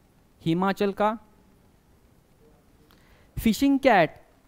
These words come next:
also स्टेट एनिमल किसका? वेस्ट बंगाल। अगला सवाल देखो, अगला सवाल क्या कह रहा है, कौन सी क्रिकेट टीम है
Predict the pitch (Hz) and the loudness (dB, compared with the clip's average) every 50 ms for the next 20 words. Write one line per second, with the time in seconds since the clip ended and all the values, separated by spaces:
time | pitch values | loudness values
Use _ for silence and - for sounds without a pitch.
0 | _ - 156 156 160 - - 247 254 247 - - 233 240 240 240 240 233 220 196 | _ -6 -4 -4 -4 -4 -2 -2 -2 -2 0 2 2 2 4 2 0 0 0 0
1 | 170 156 - - 214 - - - 240 202 156 131 - - - - - _ _ _ | -2 -2 -4 -6 -8 -6 -2 0 0 0 0 -2 -4 -10 -18 -20 -20 _ _ _
2 | _ _ _ _ _ _ _ _ _ _ _ _ _ _ _ _ _ _ _ _ | _ _ _ _ _ _ _ _ _ _ _ _ _ _ _ _ _ _ _ _
3 | _ _ _ _ _ _ _ _ _ _ - 165 156 175 214 247 254 - - - | _ _ _ _ _ _ _ _ _ _ -18 -8 -4 -2 -2 -2 -2 -4 -10 -20
4 | - - _ _ _ _ _ _ _ _ _ _ _ _ _ _ _ _ _ _ | -20 -20 _ _ _ _ _ _ _ _ _ _ _ _ _ _ _ _ _ _
5 | _ _ _ _ _ _ _ _ _ _ _ _ _ _ _ _ _ _ _ _ | _ _ _ _ _ _ _ _ _ _ _ _ _ _ _ _ _ _ _ _
6 | _ _ _ _ _ _ _ _ _ _ _ _ _ _ 131 135 147 151 139 131 | _ _ _ _ _ _ _ _ _ _ _ _ _ _ -2 0 0 2 2 0
7 | 123 120 110 107 110 - _ _ _ _ _ _ _ _ _ _ _ _ _ _ | -2 -4 -4 -6 -10 -18 _ _ _ _ _ _ _ _ _ _ _ _ _ _
8 | _ _ _ _ _ _ _ _ _ - 196 208 233 247 233 - 202 170 160 151 | _ _ _ _ _ _ _ _ _ 0 2 2 2 2 2 2 0 0 0 0
9 | 160 - 214 220 208 190 202 208 - - 202 196 - 185 175 175 - 170 156 156 | -2 -2 -2 -4 -2 -2 -4 -4 -2 -4 -4 -2 -2 -2 -2 -2 -2 -4 -4 -4
10 | 139 131 127 147 196 277 - _ - _ _ - - _ _ _ _ _ _ _ | -4 -4 -6 -8 -10 -10 -14 _ -20 _ _ -20 -20 _ _ _ _ _ _ _
11 | _ _ _ - - _ _ _ _ _ _ _ _ _ _ _ _ - - - | _ _ _ -20 -20 _ _ _ _ _ _ _ _ _ _ _ _ -20 -20 -20
12 | _ _ _ _ _ _ _ _ _ _ _ _ 202 220 226 233 208 - - 269 | _ _ _ _ _ _ _ _ _ _ _ _ -2 0 0 0 0 0 0 0
13 | 277 - - 247 233 - 254 262 247 - _ - 220 240 240 214 202 233 220 190 | 0 0 -2 -2 -2 -2 -2 -4 -4 -4 _ -2 -2 0 0 0 2 2 2 0
14 | 165 139 - | 0 -4 -6